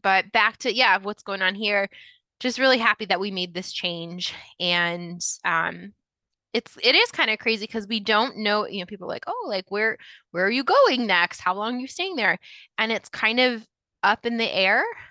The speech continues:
um, as we move. Like, right now, we're kind of figuring out where we're going to be next month and looking things up. As far as where we're staying,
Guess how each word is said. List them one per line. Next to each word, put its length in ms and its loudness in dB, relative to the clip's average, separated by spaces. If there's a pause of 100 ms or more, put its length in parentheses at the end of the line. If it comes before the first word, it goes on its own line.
(140)
um, 220 2
as 220 -2
we 140 -6
move. 360 -2
Like, 200 0
right 200 2
now, 320 2
we're 260 -6 (580)
kind 120 -4
of 60 -8
figuring 320 0
out 100 -2
where 140 -2
we're 100 -4
going 280 -6
to 60 -4
be 380 -8 (240)
next 380 -4
month 320 0
and 260 -2 (220)
looking 380 -2
things 340 -8
up. 320 4 (460)
As 180 -2
far 220 6
as 160 0
where 220 -4
we're 120 -4
staying, 420 -2